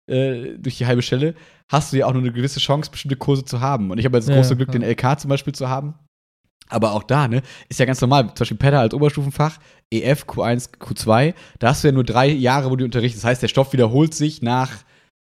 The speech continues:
Speaker 1: drei Jahren hast du alles schon mal gemacht
Speaker 2: Klar,
Speaker 1: und das
Speaker 2: ja.
Speaker 1: wiederholt sich so. Und das heißt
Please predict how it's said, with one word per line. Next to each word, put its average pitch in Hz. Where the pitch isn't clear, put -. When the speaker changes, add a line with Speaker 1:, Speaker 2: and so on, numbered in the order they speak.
Speaker 1:
drei 123
Jahren 139
hast -
du 143
alles 135
schon 131
mal 123
gemacht 113
Speaker 2:
Klar, 139
Speaker 1:
und 120
das 127
Speaker 2:
ja. 120
Speaker 1:
wiederholt 123
sich -
so. 87
Und 127
das 120
heißt 139